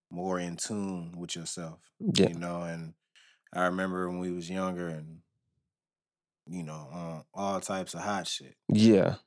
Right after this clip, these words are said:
Speaker 1: <laughs> You
Speaker 2: for sure.
Speaker 1: know, and then we was in the church.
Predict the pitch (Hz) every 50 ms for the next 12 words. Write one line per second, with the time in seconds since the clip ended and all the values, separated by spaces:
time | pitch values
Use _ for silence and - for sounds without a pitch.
0 | _ _ _ _ - 117 - - - - - 135 113 92 92 104 98 98 92 98
1 | 101 95 90 95 95 92 85 85 82 80 85 _ _ _ - - - - _ _
2 | _ _ - - - 90 92 90 90 87 85 82 85 _ _ _ - 98 92 90
3 | 85 90 87 87 82 - - 101 98 95 90 - - - - -